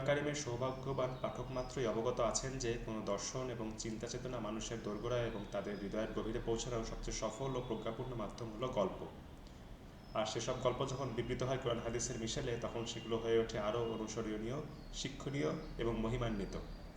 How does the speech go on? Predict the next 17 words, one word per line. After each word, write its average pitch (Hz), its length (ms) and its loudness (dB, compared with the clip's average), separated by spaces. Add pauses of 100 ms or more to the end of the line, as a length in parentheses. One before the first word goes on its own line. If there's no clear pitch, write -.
(380)
শেষ 139 200 4
বিকালের 151 300 2
রোদ্দুর 127 360 2
রৌদ্রময়ীদের 120 680 2 (500)
এমনই 131 280 0
একটি 131 220 0
জীবন 113 240 2
ঘনিষ্ঠ 117 340 0
গল্পভাষ্য, 104 680 0
যেখানে 110 320 0
কোরআন 117 180 4
হাদিসের 123 320 -2
মিশেলে 123 320 0
আমাদের 110 260 2
জীবনের 110 320 0
বাস্তব 107 320 2
গল্পগুলো 127 520 0